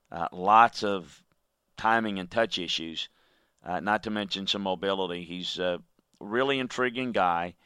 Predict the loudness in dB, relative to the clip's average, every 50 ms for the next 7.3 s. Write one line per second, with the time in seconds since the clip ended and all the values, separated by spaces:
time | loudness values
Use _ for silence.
0 | _ _ _ _ _ _ _ _ _ _ _ _ _ _ _ _ 6 8 8 8
1 | 8 4 0 0 2 2 2 2 0 -2 -8 _ _ _ _ _ _ _ _ _
2 | _ _ _ _ _ _ _ _ _ _ _ _ _ _ _ _ _ _ -20 -20
3 | -20 -20 -20 _ _ _ _ _ _ _ _ _ _ -14 -4 0 0 2 2 2
4 | 2 0 0 0 -2 -2 0 6 8 8 8 8 4 0 -2 -6 _ _ _ _
5 | _ _ -20 -20 -20 _ _ -6 -4 -2 -2 -4 -4 -4 -4 -4 -4 -2 0 0
6 | 2 2 0 -2 -4 _ _ _ 0 4 4 4 4 2 -2 -6 -6 -8 -8 -6
7 | -4 -2 -2 -2 -4 -6